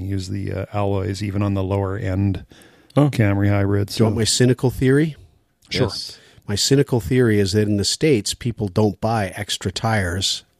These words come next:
Speaker 3: and therefore rims 'cause they don't need 'em. They don't buy winter tires that much in the States.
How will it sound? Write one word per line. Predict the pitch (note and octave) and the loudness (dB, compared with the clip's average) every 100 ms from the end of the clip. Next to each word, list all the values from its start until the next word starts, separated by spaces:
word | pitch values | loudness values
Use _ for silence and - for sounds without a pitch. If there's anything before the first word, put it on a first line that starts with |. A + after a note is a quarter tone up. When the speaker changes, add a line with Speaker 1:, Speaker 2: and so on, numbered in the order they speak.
| - | -2
Speaker 3:
and | G2+ F#2 | 0 2
therefore | F#2 F2+ - F2+ F2+ | 0 -2 -2 -4 0
rims | G#2+ C3 E2 C3 - - _ _ _ | 2 2 2 -2 -4 -10 _ _ _
'cause | A#2 | -4
they | B2 | 0
don't | C#3+ C3+ | 2 2
need | D3 | 2
'em. | G#2 | 0
They | D#2+ | -2
don't | F#2+ G#2 | -4 -2
buy | A2 G#2 | -2 -2
winter | G#2 G2 | 0 -2
tires | G2+ A2 G#2 F#2+ | -6 -4 -4 -4
that | F#2 E2 | -6 -8
much | D#2+ D#2+ - | -12 -10 -10
in | |
the | D2 | -10
States. | - D2 C#2+ - | -8 -10 -8 -10